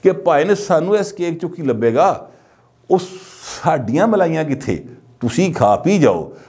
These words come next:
ਤੁਸੀਂ ਆਪਣੀ ਕੋੜ ਕੱਢ ਲਓ, ਤੁਸੀਂ ਆਪਣਾ ਗੁੱਸਾ ਕੱਢ ਲਓ ਦੋਵਾਂ ਪਾਰਟੀਆਂ ਨੂੰ ਜਾਂ ਇਮਰਾਨਾ ਸਮੇਤ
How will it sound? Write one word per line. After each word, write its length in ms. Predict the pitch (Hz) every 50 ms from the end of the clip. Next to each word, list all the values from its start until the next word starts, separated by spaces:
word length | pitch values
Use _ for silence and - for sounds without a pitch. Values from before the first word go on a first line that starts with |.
| _ _
ਤੁਸੀਂ 280 | - 139 139 151 170 180
ਆਪਣੀ 260 | 180 180 175 170 170
ਕੋੜ 360 | 165 170 131 123 127 147 165
ਕੱਢ 240 | 160 165 156 139 127
ਲਓ, 240 | 117 101 98 92 98
ਤੁਸੀਂ 360 | - 139 131 - 147 165 160
ਆਪਣਾ 280 | 151 - 160 160 151 139
ਗੁੱਸਾ 400 | 117 110 107 104 - - 147 143
ਕੱਢ 240 | - 123 120 117
ਲਓ 200 | 113 107 107 117
ਦੋਵਾਂ 320 | 135 123 135 135 147 151 147
ਪਾਰਟੀਆਂ 560 | 147 131 113 113 110 101 101 117 123 120 120
ਨੂੰ 160 | 123 120 123
ਜਾਂ 80 | 127 123
ਇਮਰਾਨਾ 520 | 120 117 110 104 101 98 98 104 120 131
ਸਮੇਤ 440 | 117 - 117 104 92 92 101 101 127